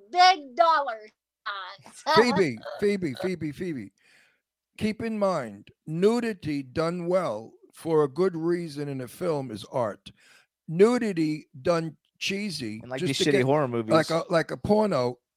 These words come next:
Speaker 2: you don't do. But
Speaker 1: Or
Speaker 2: if
Speaker 1: a
Speaker 2: they,
Speaker 1: movie.
Speaker 2: if they, if they really need you at some point to come out of a, a water, a lake or something, and it shot beautifully, I would do it. And I wouldn't call that nakedness. I would
Speaker 1: I
Speaker 2: call
Speaker 1: would have
Speaker 2: that
Speaker 1: to get paid a lot of money.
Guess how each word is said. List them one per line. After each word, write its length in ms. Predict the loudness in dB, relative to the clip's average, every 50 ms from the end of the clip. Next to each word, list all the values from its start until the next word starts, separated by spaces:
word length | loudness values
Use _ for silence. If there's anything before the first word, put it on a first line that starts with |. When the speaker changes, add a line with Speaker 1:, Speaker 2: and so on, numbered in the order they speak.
| _ _
Speaker 2:
you 80 | -2 -2
don't 260 | 0 0 -2 -2 -4 -2
do. 240 | 0 0 0 0 -4 -12 -20 _ _ 2
But 120 | 4 6
Speaker 1:
Or 60 | 6
Speaker 2:
if 80 | 6 6
Speaker 1:
a 40 | 4
Speaker 2:
they, 100 | 2 0
Speaker 1:
movie. 160 | 0 0 -2
Speaker 2:
if 60 | -2 2
they, 140 | 6 6 6 6
if 140 | 6 2 6
they 200 | 6 6 6 6
really 400 | 4 0 0 0 0 -2 -2 -4
need 480 | -2 -2 -2 -2 -2 -2 -4 -6 -10
you 560 | -8 -4 0 2 4 4 4 2 0 0 -2 -4 -6
at 180 | -6 -6 -6
some 260 | -4 -2 -2 -2 -2 -4
point 380 | -8 -4 -2 -2 -2 -2 -6 -10 -18
to 80 | -18
come 180 | -14 -12 -8 -6
out 140 | -6 -6 -6
of 80 | -10 -12 -18 -16 -8
a, 100 | -6 -6 -6 -6 -12 _ -8
a 60 | -6
water, 460 | -2 0 4 6 6 6 6 6 4 2
a 120 | 2 -2
lake 340 | -2 0 -2 -2 -4 -4 -6
or 100 | -8 -8
something, 420 | -6 -8 -8 -8 -8 -8 -10 -8
and 100 | -8 -8
it 80 | -8 -10 -12
shot 320 | _ -8 -4 0 0 0 -2 -2
beautifully, 560 | -2 0 0 0 0 0 0 -2 -2 -2 -4 -8 -14 -20 -20 -20 -20 -20 -20 _ _ _ 0
I 100 | 0 0
would 160 | 0 -2 2
do 220 | 4 4 6 6
it. 120 | 2 -2 -6 _ _ _ _ _ _ _ _ _ _
And 120 | 0 2 2
I 100 | 0 0
wouldn't 280 | -2 -4 -4 -6 -4
call 240 | 2 4 4 4 4
that 220 | 2 0 -4 -4
nakedness. 760 | -6 -4 -4 -2 -4 -4 -6 -8 -10 -8 -8 -8 -8 -8 -8 -6
I 100 | -6 -6
would 140 | -6 -4 -4
Speaker 1:
I 60 | -4
Speaker 2:
call 140 | -2 -2 -2
Speaker 1:
would 80 | -2
have 200 | -2 -2 -4 -4
Speaker 2:
that 60 | -6 -12
Speaker 1:
to 40 | -4
get 220 | -4 -4 -4 -4
paid 180 | -10 -10 -10 -10
a 60 | -8
lot 260 | -2 0 0 0 0
of 80 | -4 -8
money. 340 | -10 -12 -12 -14 -20 _